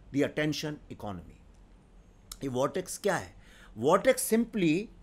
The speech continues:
as it's described by an expert, Mister B J Fogg, this is nothing but to keep you distracted. He also described it as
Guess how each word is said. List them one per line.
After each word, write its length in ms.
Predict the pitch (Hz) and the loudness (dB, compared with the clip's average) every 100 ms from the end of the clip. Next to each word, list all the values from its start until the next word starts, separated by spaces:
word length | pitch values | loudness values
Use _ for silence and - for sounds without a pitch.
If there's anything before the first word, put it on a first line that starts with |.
| - - - - - - | -20 -20 -20 -20 -18 0
as 200 | 165 196 | 2 6
it's 200 | 202 143 | 4 2
described 640 | 113 165 - 185 214 196 | -2 -2 2 6 6 6
by 380 | 151 165 165 156 - - - | 4 4 4 0 -10 -12 -4
an 140 | 143 | 0
expert, 640 | 151 160 - - 147 156 - - - | 0 -2 -2 2 2 2 -4 -20 -10
Mister 260 | 143 151 202 | -6 0 2
B 240 | 95 165 | 2 0
J 160 | 175 214 | 4 4
Fogg, 580 | 202 - 170 92 - - - - - - - - | 4 0 0 0 -8 -20 -20 -20 -20 -20 -12 0
this 160 | 190 226 | 2 2
is 80 | |
nothing 500 | 208 214 214 240 233 226 - - - | 4 4 6 4 4 0 -16 -20 -8
but 240 | 131 226 277 | 0 0 0
to 140 | 196 - | -6 -4
keep 240 | 202 208 | -4 -2
you 80 | 202 | -2
distracted. 840 | 131 143 - - 151 - 110 87 - - - - - - - | 0 -2 -4 -2 -2 -2 -12 -12 -18 -20 -20 -20 -20 -20 -10
He 220 | - 202 | 0 6
also 300 | 226 208 240 | 8 8 8
described 600 | 190 165 - 180 208 185 | 4 2 0 4 4 6
it 220 | 190 190 - - - - | 2 0 -10 -20 -14 0
as 260 | 170 180 | 2 2